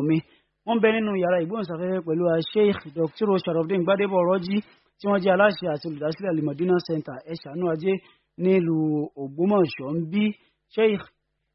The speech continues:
ẹ káàbọ̀ sórí ètò sà. Ẹ, ẹ jẹ́ kí n kọ́kọ́ máa ṣíde pẹ̀lú ìbéèrè ọwọ́ mi ń bí. Oníbéèrè wọ́n béèrè yìí pé ṣé lóòótọ́ ni pé haram, à, ṣé lóòótọ́ ni pé bídíà ni kéèyàn máa ṣe sọ̀látù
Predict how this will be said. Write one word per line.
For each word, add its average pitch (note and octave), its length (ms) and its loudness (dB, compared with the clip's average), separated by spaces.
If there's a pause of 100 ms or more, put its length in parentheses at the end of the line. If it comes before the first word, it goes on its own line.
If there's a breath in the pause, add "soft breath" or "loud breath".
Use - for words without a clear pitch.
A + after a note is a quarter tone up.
ẹ E3 60 -12
káàbọ̀ E3 380 0
sórí F#3 240 -8
ètò E3 200 0
sà. B2+ 180 -10 (640)
Ẹ, E3 80 0 (120)
ẹ E3+ 140 0
jẹ́ G3+ 160 4
kí G3 80 0
n G3 40 4
kọ́kọ́ G3 220 4
máa F3+ 180 6
ṣíde E3+ 420 -2
pẹ̀lú D#3+ 320 0 (200)
ìbéèrè D#3+ 640 4 (460)
ọwọ́ F3+ 420 4
mi C3+ 140 -2
ń D3+ 100 -2
bí. F#3 140 2 (460 soft breath)
Oníbéèrè G#3+ 520 6
wọ́n G3 280 4
béèrè G3+ 260 6
yìí D3 160 0
pé G3 140 4 (440)
ṣé B3 240 -2
lóòótọ́ G3 420 2
ni F#3 140 2 (120)
pé G3 180 2 (500)
haram, F3+ 480 4 (480)
à, E3+ 100 4 (240)
ṣé A#3+ 180 -4
lóòótọ́ G#3 300 4
ni G3 100 0
pé G3+ 160 0
bídíà G3+ 560 0 (500)
ni F#3 140 0
kéèyàn G3 400 2
máa F3 200 4
ṣe E3+ 160 -6
sọ̀látù E3+ 420 -6